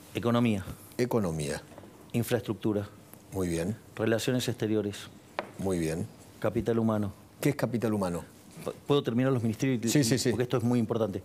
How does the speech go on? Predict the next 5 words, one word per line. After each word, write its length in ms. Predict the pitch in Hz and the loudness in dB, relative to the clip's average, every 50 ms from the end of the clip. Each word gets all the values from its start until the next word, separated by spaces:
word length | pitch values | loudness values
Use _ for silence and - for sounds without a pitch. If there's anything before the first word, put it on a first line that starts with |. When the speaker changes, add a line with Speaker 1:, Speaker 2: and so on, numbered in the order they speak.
| - - - - - | -10 -18 -18 -16 -10
Speaker 1:
Seguridad. 600 | - - - 113 113 117 117 120 117 113 101 98 - - - - - - - - - - - - | -6 -2 0 2 4 4 4 4 4 2 2 0 -4 -10 -20 -20 -20 -20 -20 -20 -20 -18 -10 -6
Speaker 2:
Muy 160 | 92 90 85 | -4 -2 0
bien. 140 | 82 - - | 0 0 0
Speaker 1:
Justicia, 480 | 101 117 127 117 - 143 147 170 170 - - - - - - - - - - - - - | 2 2 2 2 2 2 2 0 0 -6 -14 -20 -20 -20 -20 -20 -20 -20 -20 -20 -10 -4
defensa 580 | - 107 - - 135 156 160 156 - 170 165 | -4 -4 0 0 2 2 2 2 2 0 0